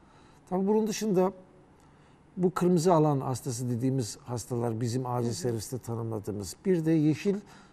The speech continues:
Speaker 1: ve sarı alan diye tanımladığımız acil hasta grupları var. Acil servise başvuran hastalar var.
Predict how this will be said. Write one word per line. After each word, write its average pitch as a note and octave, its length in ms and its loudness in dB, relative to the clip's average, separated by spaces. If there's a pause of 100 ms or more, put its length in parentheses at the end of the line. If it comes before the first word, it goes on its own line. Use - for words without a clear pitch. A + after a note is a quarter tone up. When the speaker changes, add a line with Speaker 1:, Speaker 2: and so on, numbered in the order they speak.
(100)
Speaker 1:
ve D3 80 0
sarı D#3 380 0
alan B2+ 260 2 (500)
diye C#3 200 2
tanımladığımız B2 880 -2
acil B2+ 320 0
hasta A#2 340 -6
grupları A#2 560 -4
var. F3+ 240 -2 (460)
Acil C3 340 2
servise B2 640 -4
başvuran B2 480 -2
hastalar A2 440 -4
var. E3+ 300 -6